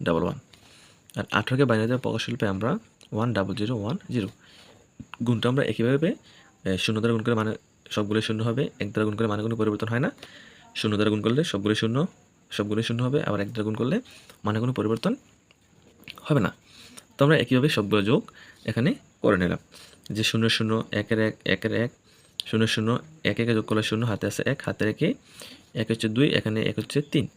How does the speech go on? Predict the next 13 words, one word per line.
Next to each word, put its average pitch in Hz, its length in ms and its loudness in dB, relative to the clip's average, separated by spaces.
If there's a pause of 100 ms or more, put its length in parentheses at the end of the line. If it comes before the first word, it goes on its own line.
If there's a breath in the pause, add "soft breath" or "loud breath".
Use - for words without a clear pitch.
(240)
তিন 131 120 2
থেকে 135 140 2
যদি 127 100 2
আমরা 131 140 2
বাইনারি 104 280 2
বৃত্তিটা - 320 0 (920 loud breath)
বিয়োগ 143 220 4
করে 98 160 8
দিই, 85 100 2 (360)
তাহলে 113 200 6
আমরা 120 120 2 (140)
এক 113 60 0 (100)
পাই। 147 120 6